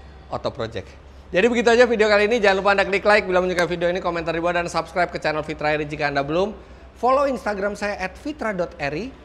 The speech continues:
dan juga follow Instagramnya Auto Project untuk info-info mengenai aksesoris yang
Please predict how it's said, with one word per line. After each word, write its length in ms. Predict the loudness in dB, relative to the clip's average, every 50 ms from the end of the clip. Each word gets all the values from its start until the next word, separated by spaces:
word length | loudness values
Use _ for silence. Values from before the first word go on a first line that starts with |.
| -16 -10
dan 240 | -6 -6 -6 -6 -8 -10 -12
juga 240 | -8 -6 -4 -6
follow 320 | -4 -4 -2 -2 0 0 0
Instagramnya 640 | -2 -4 -4 -4 -4 -4 -2 -4 -6 -6 -8 -4 0
Auto 320 | 2 2 4 4 2 2
Project 480 | 2 2 2 4 4 2 0 0 -6 -8
untuk 240 | -8 -6 -6 -8
info-info 560 | -8 -8 -8 -8 -6 -6 -6 -6 -4 -6 -6 -6
mengenai 400 | -6 -6 -6 -6 -6 -6 -8 -8
aksesoris 560 | -10 -10 -10 -8 -8 -6 -6 -6 -6 -6 -4
yang 240 | -6 -6 -6 -8